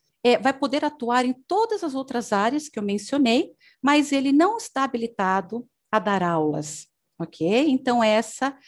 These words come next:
é a maior diferença aí entre a licenciatura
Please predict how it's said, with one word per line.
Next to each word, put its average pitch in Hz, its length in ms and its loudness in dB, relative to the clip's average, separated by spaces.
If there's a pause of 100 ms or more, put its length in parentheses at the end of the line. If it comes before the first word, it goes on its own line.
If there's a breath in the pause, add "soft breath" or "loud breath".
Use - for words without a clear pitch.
(260 soft breath)
é 214 220 2
a 220 40 2
maior 202 220 -4
diferença 202 680 -4
aí 196 180 -2
entre 190 520 -2 (280 soft breath)
a 196 80 0
licenciatura 233 1080 -2